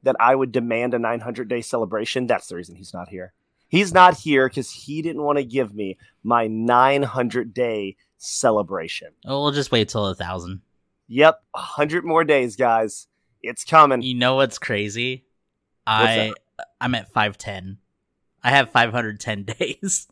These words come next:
Speaker 1: <laughs>
Speaker 2: Ace has six hundred fourteen. So, I,
Speaker 1: Man.
Speaker 2: yeah, no, I've, I, the short,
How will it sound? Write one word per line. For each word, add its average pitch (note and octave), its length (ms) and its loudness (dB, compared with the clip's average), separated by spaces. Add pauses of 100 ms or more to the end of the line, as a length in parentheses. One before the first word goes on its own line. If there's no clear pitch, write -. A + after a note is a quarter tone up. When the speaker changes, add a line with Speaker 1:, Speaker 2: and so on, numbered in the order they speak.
(380)
Speaker 1:
<laughs> - 800 0
Speaker 2:
Ace B2+ 240 0
has B2+ 240 0
six A#2+ 240 -2
hundred A2+ 240 -2
fourteen. G2+ 680 -10 (1400)
So, G2+ 640 -4 (480)
I, C3 180 2
Speaker 1:
Man. G#2 200 -6 (180)
Speaker 2:
yeah, A#2+ 340 0
no, A2+ 300 -2
I've, A2 400 -4 (720)
I, G#2+ 180 -6 (400)
the C3+ 120 -2
short, D#3+ 340 0